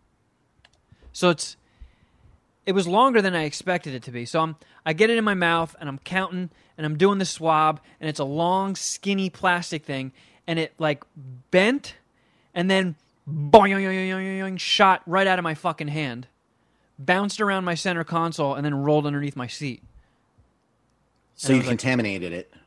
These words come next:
Speaker 1: Yep. And I was like, "Ah, shit." So now I'm in park. Cars are going around me. My fucking ass is hanging up in the air. And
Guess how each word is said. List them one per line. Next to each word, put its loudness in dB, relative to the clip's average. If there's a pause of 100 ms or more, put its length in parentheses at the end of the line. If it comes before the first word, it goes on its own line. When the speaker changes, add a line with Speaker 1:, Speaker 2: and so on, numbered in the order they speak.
(640)
Speaker 1:
Yep. 0 (1160)
And -6
I 0
was -2
like, -2
"Ah, 4
shit." -4 (300)
So -4
now 2
I'm 0
in -2
park. 2 (260)
Cars 2
are 0
going 0
around 0
me. -4 (220)
My 0
fucking -2
ass -4
is -8
hanging -4
up -4
in -8
the -6
air. -4 (1400)
And -2